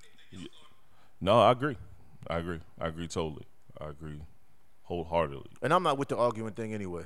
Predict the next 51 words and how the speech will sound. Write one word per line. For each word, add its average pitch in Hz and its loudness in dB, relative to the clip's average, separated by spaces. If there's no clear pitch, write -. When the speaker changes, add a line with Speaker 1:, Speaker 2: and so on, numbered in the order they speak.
Speaker 2:
Like, 87 -4
I'm, 104 -6
I'm 107 -6
not 78 4
Speaker 1:
Nah, 67 0
Speaker 2:
that, 67 -4
Speaker 1:
nah, 90 -2
Speaker 2:
I'm, 117 -2
Speaker 1:
nah, 113 -4
Speaker 2:
I'm 113 -2
Speaker 1:
nah, 104 0
Speaker 2:
not - -8
Speaker 1:
nah, 98 -4
Speaker 2:
that - -8
Speaker 1:
nah, 98 -4
Speaker 2:
guy. 78 -8
Speaker 1:
nah, 53 -12
nah. - 0
Eh. - 0
Nah, 139 12
I - 12
don't 147 12
like, 117 8
I 131 12
don't 131 10
like 104 8
arguing 87 6
either, 85 0
but 87 -2
sometimes - -2
I - 0
like 113 -2
to 73 -12
fuck - -4
around 71 -4
with 67 -12
the 73 -12
fuck 71 -6
around. 71 -6
Speaker 2:
Well, 220 4
that's 240 4
different 117 2
when 107 -4
you 123 -2
just 107 -4
debating. 92 -6
We 185 -6
debate 104 -4
all 98 -2
the 85 -6
time. 104 -8